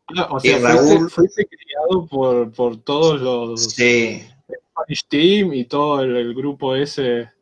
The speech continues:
Speaker 2: Mm, vamos, fue tanto escultores como pintores, porque yo tengo que darle siempre las gracias a Pepa Saavedra, que la tengo aquí prácticamente de vecina, en un pueblecito aquí al lado.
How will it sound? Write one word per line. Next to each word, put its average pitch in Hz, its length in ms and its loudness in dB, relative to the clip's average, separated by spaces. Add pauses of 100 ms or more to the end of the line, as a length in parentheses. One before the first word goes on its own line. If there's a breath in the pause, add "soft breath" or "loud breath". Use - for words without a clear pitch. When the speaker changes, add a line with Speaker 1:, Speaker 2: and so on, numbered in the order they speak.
(440)
Speaker 2:
Mm, 127 260 -6 (280)
vamos, 135 360 0
fue 139 600 2
tanto 127 300 0
escultores 127 420 0
como 190 200 0
pintores, 127 440 0
porque 104 800 -8 (120)
yo 110 180 -8
tengo 120 220 -4
que 120 80 0
darle 120 180 0
siempre 120 280 -4
las 113 100 0
gracias 127 420 -2
a 113 120 -4
Pepa 139 180 0
Saavedra, 117 580 0 (200)
que 107 800 -2 (320)
la - 140 -4
tengo 113 160 0
aquí 139 220 -2 (100)
prácticamente 117 480 -2
de 113 80 2
vecina, 127 500 -2
en 120 60 -6
un 117 80 -6
pueblecito 113 380 -2
aquí 107 140 -2
al 113 120 -2
lado. 143 240 0